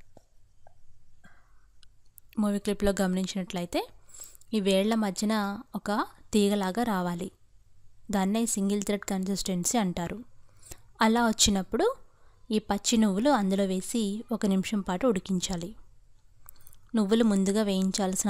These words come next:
అవసరం లేదు. పచ్చి వేసి ఆ తర్వాత వేపి తొక్కలు తీసి పెట్టుకున్న వేరుశనగ పప్పులు కూడా వేసి ఈ రెండు బాగా మిక్స్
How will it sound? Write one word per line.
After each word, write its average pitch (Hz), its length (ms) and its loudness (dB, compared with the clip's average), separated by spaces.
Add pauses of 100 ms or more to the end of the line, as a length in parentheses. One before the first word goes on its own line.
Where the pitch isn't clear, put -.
అవసరం 190 360 0
లేదు. 180 220 -2 (640)
పచ్చి 214 340 2
వేసి 190 320 2 (340)
ఆ - 20 4 (120)
తర్వాత 208 320 0 (300)
వేపి 196 320 0 (180)
తొక్కలు 196 320 0
తీసి 196 160 -4
పెట్టుకున్న 196 360 -2 (120)
వేరుశనగ 185 460 -2
పప్పులు 180 280 -6
కూడా 185 240 0
వేసి 180 280 -6 (720)
ఈ 214 120 6
రెండు 190 240 2 (160)
బాగా 185 220 0 (100)
మిక్స్ 180 220 -2